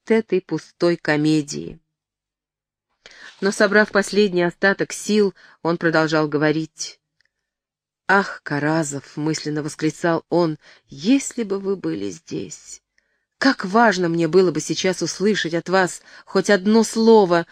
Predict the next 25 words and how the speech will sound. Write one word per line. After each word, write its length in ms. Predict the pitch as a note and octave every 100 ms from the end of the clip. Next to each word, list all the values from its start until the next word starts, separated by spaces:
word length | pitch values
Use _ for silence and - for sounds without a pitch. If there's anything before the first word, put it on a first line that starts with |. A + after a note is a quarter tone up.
| - -
чтобы 320 | - G3 G3
знать, 420 | F#3+ G3+ G3 E3+
что 440 | - - _ B3 A#3
мне 220 | G3+ G3
делать 400 | F#3+ G#3+ F3+ E3
дальше!» 540 | G3+ F#3+ E3+ - - - _ _ _ _ _ _ _ _ _ _
А 140 | D#3 D#3
губы 340 | D3+ F3 D3+
его 180 | C#3+ C#3
в 80 | C3+
это 160 | C#3+
время 280 | C#3 D3+ C#3
произносили: 840 | - C3+ C3 C3+ B2+ - D3+ D3+ D3+ _ _ _ _ _ _ _ _ _ _ _ -
«Не 240 | C#3+ G3
будь 280 | G3+ B3+ -
у 40 |
меня 280 | G#3 G3 F#3
даже 360 | F#3 G3 F3 E3
никаких 600 | E3+ E3 F#3 - C#4+ -
чувств, 720 | - C4+ F#3+ - - _ _ _ _ _ _ _ -
одной 360 | A3 A3 D4
признательности 920 | - C#4 C4+ G#3 C3+ - A#2+ B2 -
было 220 | C3+ C#3 C3+
бы 100 | C3
достаточно, 800 | C#3 - D3+ C3+ D#3 - G3